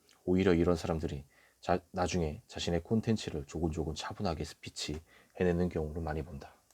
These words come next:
스피치는 입에서만 이루어지는 것이 아니다.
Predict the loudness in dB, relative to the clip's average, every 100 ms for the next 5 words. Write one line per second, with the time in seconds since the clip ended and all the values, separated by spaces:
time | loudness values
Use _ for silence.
0 | _ _ _ _ _ _ _ _ _ _
1 | _ _ _ _ _ _ _ _ _ _
2 | _ _ _ -6 -2 4 6 8 8 8
3 | 8 6 8 8 8 4 4 2 0 -4